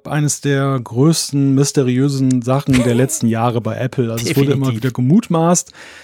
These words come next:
Speaker 1: Es gab Stellenanzeigen, die darauf hindeuteten, dass sie eben Leute suchten, die irgendwas mit Autos zu tun haben in der Entwicklung. Und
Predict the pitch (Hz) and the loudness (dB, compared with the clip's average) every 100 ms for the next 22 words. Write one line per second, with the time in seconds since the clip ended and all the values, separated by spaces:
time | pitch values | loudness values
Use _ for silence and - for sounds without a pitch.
0 | - - 123 131 120 - 143 170 151 - | -18 -10 -4 -4 -4 0 2 4 2 2
1 | 139 135 123 120 113 202 180 151 151 135 | 2 2 0 -4 0 2 4 2 0 0
2 | 135 123 127 120 127 123 127 123 120 113 | -2 -2 -4 -4 -4 -4 -4 -4 -6 -10
3 | _ - 120 127 139 131 123 143 - 123 | _ -12 -4 -2 0 -2 -2 -4 -2 -2
4 | 120 123 123 127 127 131 123 170 165 - | -2 -4 -4 -4 -4 -2 2 2 2 -2
5 | 147 170 160 147 147 143 143 135 131 131 | 0 2 2 4 2 2 0 -2 -2 -2
6 | 151 143 139 135 123 117 | 0 2 2 0 -2 -8